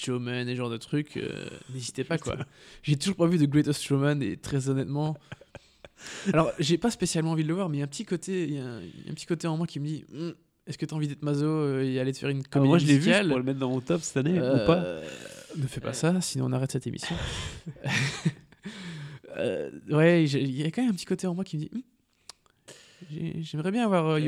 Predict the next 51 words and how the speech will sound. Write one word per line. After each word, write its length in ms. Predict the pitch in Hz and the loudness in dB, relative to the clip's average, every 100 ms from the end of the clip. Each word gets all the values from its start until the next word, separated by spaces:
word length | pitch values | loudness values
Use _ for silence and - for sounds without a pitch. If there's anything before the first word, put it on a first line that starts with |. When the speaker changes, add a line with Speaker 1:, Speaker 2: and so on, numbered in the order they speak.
| 143 | 2
Speaker 2:
surtout, 40 | |
Speaker 1:
Jackman, 360 | 143 147 156 151 | 0 0 0 0
euh. 140 | 127 | 0
Speaker 2:
surtout 260 | 123 120 143 | -2 0 2
Zac 180 | 127 127 | 2 0
Efron 280 | 117 131 120 | -2 -2 0
et 220 | 117 110 | 0 -2
Zendaya, 400 | 113 113 117 131 | -2 -2 -2 -2
quoi, 120 | 120 113 | -6 -12
tu 140 | - | -14
vois, 100 | 120 | -14
ça, 140 | 120 123 | -14 -18
c'est 960 | 123 - 123 - - _ _ _ - | -18 -20 -20 -20 -20 _ _ _ -8
Speaker 1:
Et, 480 | 127 120 - - - | -6 -6 -8 -12 -12
et 40 | 127 | -8
Greatest 360 | 127 127 131 | -6 -6 -10
Showman, 360 | - 135 127 127 | -8 -6 -6 -8
donc, 260 | - - | -10 -10
euh, 80 | - - | -10 -6
ouais, 180 | 135 139 _ _ _ | -6 -8 _ _ _
je 60 | - | -10
sais 80 | 190 | -8
pas. 260 | - - _ _ _ _ _ - - - | -6 -10 _ _ _ _ _ -20 -6 2
Bah, 100 | 143 | 2
Hugh, 160 | 156 | 2
je 80 | 156 | -4
pense 220 | - 147 | -6 -6
qu'un 120 | 135 | -6
concert 320 | 127 135 - 135 | -8 -8 -8 -6
de 80 | |
Hugh 160 | 123 123 | -6 -6
Jackman, 280 | 127 127 131 | -6 -6 -6
ça 100 | - | -8
doit 80 | 113 | -12
être 80 | |
sympathique. 580 | - 110 120 - 131 - 127 | -12 -14 -16 -14 -16 -16 -14
Le 160 | 120 | -12
mec, 280 | 117 135 135 | -8 -10 -10
euh, 120 | - - - _ _ _ _ _ _ - | -14 -14 -16 _ _ _ _ _ _ -6
il 100 | 120 | -4
est 40 | |
né 140 | 120 117 | -4 -6
pour 200 | 120 - | -8 -6
ça, 100 | 139 | -6
quoi. 240 | - - _ _ _ _ _ _ _ _ _ _ _ _ _ _ - | -6 -18 _ _ _ _ _ _ _ _ _ _ _ _ _ _ -16
Speaker 2:
En 40 | 127 | -6
tout 120 | 123 | 0
cas, 60 | 135 | 2
ils 80 | |
ont 40 | 123 | 0
trouvé, 300 | - 135 | 0 0